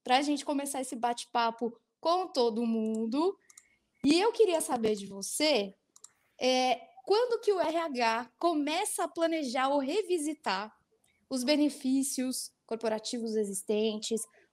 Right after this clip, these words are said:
Quais os itens que precisam ser observados? O que que é aquele bastidor que o R H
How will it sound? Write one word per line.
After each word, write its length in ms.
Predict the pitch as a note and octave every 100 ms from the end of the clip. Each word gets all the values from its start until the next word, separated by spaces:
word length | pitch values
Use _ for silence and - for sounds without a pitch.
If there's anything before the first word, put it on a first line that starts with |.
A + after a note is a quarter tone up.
| -
Quais 240 | E4+ F#4+
os 200 | F#4 A3+
itens 460 | D4+ G4 G4 F4 -
que 120 | D#4+
precisam 460 | D#4 D4+ D#4 D#4
ser 180 | D#4 D#4
observados? 800 | C#4+ A#3+ D4 C4 A3+ G#3+ G3+ G#3+ - _ _ -
O 80 |
que 340 | B3 - E4+ F#4+
que 300 | - F#4+ E4
é 80 | C#4
aquele 760 | C#4+ - D#4 D4+ D#4 C#4 D3 - _ - - _ -
bastidor 720 | B3 G#4 - C4+ A#3+ C#4+ E4+ E4+
que 120 | D#4
o 60 | D4
R 180 | D#4
H 380 | D4 A3+ B3 C#4+